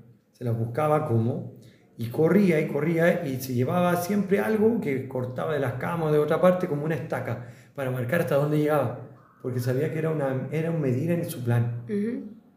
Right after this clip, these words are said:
Speaker 1: Sabía que a la primera, a la segunda, a la tercera no le iba a resultar, pero él tenía una meta, una visión. Bien obsesiva, pero una misión. Porque él es así, este personaje es así, y lo hace más interesante.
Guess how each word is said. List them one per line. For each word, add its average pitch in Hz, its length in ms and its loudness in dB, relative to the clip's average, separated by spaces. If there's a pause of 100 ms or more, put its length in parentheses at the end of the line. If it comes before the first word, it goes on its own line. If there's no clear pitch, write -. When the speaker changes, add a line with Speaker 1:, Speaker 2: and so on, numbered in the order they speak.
(160)
Speaker 1:
Sabía 160 360 2
que 175 80 0
a 160 40 2
la 151 120 0
primera, 151 300 0
a - 20 0
la 143 60 -2
segunda, 147 320 -2
a - 20 0
la 156 80 0
tercera 156 380 0
no 160 120 2
le 160 120 0
iba 165 80 2
a 156 40 2
resultar, 131 680 0 (320)
pero 127 220 0
él 196 100 2
tenía 202 580 2
una 220 180 2
meta, 202 260 4 (420)
una 202 120 0
visión. 185 300 2 (760)
Bien 208 160 6
obsesiva, 240 480 4
pero 160 160 6
una 185 140 6
misión. 143 300 4 (720)
Porque 123 280 0
él 151 100 2
es 180 100 4
así, 160 260 2
este 113 160 -2
personaje 120 520 -2
es - 100 -8
así, 120 300 -8 (260)
y 147 100 -6
lo 131 140 0
hace 139 200 -4
más 139 220 -6
interesante. - 600 -8